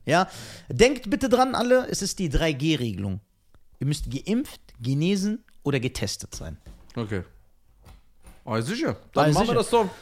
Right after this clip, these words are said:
Speaker 2: Wir kommen vorbei. Also, wie gesagt, wir gehen davor ein bisschen auf die Straße.
Speaker 1: Ja.
Speaker 2: Dann machen, machen wir auch mal, nehmen wir dich mal mit.
Speaker 1: Ja.
Speaker 2: Dann müssen wir sehen, wie krass das eigentlich ist.
Speaker 1: Ja, klar.
Speaker 2: Und, äh,
Speaker 1: Der Fanansturm beim Herrn Garcia.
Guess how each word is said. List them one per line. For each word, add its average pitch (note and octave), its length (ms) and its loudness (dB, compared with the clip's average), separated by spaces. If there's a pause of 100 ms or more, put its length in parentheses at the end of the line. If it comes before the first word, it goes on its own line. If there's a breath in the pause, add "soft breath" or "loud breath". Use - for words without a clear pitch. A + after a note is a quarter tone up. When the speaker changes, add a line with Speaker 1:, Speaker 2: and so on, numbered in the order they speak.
(340 loud breath)
Speaker 2:
Wir C#3+ 100 2
kommen G3+ 220 4
vorbei. F#3+ 400 4
Also, D#3 360 0
wie D3+ 100 -2
gesagt, E3 400 2
wir C#3 440 2
gehen C#3+ 220 0
davor D3 220 4
ein C#3+ 40 2
bisschen C#3+ 180 -2
auf B2+ 120 0
die B2 80 -2
Straße. E3 560 2
Speaker 1:
Ja. C3 240 0 (440 loud breath)
Speaker 2:
Dann B2+ 200 4
machen, C3+ 400 0
machen C3+ 220 2
wir C3 140 2
auch B2 120 2
mal, B2+ 140 2 (100)
nehmen C3+ 180 2
wir D3+ 40 0
dich B2+ 140 -2
mal A#2 100 4
mit. D#3 300 0 (100)
Speaker 1:
Ja. B2+ 340 -2 (280)
Speaker 2:
Dann A2+ 100 -4
müssen A#2 160 -2
wir A#2+ 80 2
sehen, C3 300 2
wie A2+ 140 -2
krass - 260 0
das C3+ 140 0
eigentlich C#3 280 0
ist. E3 220 -6
Speaker 1:
Ja, G#2 120 0
klar. C#3+ 400 0 (480 soft breath)
Speaker 2:
Und, A#2 440 2
äh, A#2 340 2
Speaker 1:
Der A2+ 160 0
Fanansturm A2 880 -4
beim G#2 140 -2
Herrn G2+ 200 -8
Garcia. A#2 440 -2